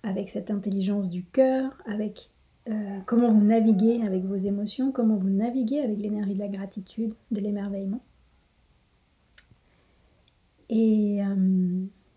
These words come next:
quand ça commence à s'ouvrir au niveau du cœur,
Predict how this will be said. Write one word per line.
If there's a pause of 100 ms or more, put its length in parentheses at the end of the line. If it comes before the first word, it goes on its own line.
(1120)
quand
ça
commence
à
s'ouvrir (500)
au
niveau
du
cœur,